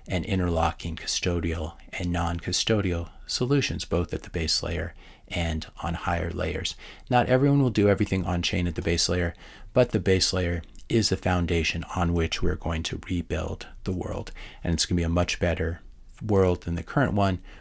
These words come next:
which trusts corrupt bankers and corrupt politicians and corrupt central bankers.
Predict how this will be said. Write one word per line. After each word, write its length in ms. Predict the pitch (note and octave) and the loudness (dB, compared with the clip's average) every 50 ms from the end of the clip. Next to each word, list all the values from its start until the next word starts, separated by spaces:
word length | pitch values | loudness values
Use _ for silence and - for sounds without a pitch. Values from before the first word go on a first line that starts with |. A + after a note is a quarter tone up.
| - - - | -14 -8 -4
which 300 | F#2 F2 - - - - | -2 -2 0 -2 -2 -2
trusts 340 | - - E2 E2 - - | 0 0 0 0 0 -2
corrupt 380 | - - - F#2 E2+ - - - | -4 -2 -2 -2 -2 -2 -2 -4
bankers 580 | E2+ D#2+ D#2+ D#2+ - E2+ D#2+ D#2+ F2 - - - - - - - - - - - | -2 -2 -2 -2 -4 -4 -2 -2 -4 -6 -8 -10 -12 -14 -16 -16 -16 -12 -6 -4
and 380 | F2+ E2 D#2+ D#2+ D#2 D2+ - - - | -4 -2 -2 -4 -4 -6 -8 -12 -14
corrupt 480 | - - - F2+ D#2+ D#2+ D#2+ - - - - - | -10 -4 -2 -2 -2 -2 -4 -8 -12 -18 -16 -10
politicians 800 | - F2+ F2+ F2 E2 - - - E2 - - E2 E2 E2 - - - | -6 -4 -4 -4 -4 -4 -4 -4 -4 -6 -6 -6 -8 -8 -8 -8 -6
and 220 | G#2+ F2+ E2+ E2+ - | -6 -4 -4 -4 -6
corrupt 300 | - - D#2+ E2 - - | -4 -4 -4 -2 -2 -2
central 320 | - F2 E2+ E2 - E2+ | -2 -2 -2 -4 -4 -6
bankers. 480 | - - E2+ E2+ - - G2 F#2+ - | -6 -6 -8 -8 -6 -8 -8 -8 -8